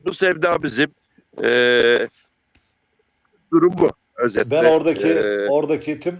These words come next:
Speaker 2: akrabalarına, e, selam söylüyorum. Orada gördüğüm büyüklerim var. Ellerinden öpüyorum hepsinin.
Speaker 1: Evet.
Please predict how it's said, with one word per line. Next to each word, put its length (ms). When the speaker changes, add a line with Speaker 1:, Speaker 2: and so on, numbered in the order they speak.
Speaker 2:
akrabalarına, 1000
e, 260
selam 380
söylüyorum. 600
Orada 320
gördüğüm 720
büyüklerim 680
var. 180
Ellerinden 520
öpüyorum 440
hepsinin. 420
Speaker 1:
Evet. 180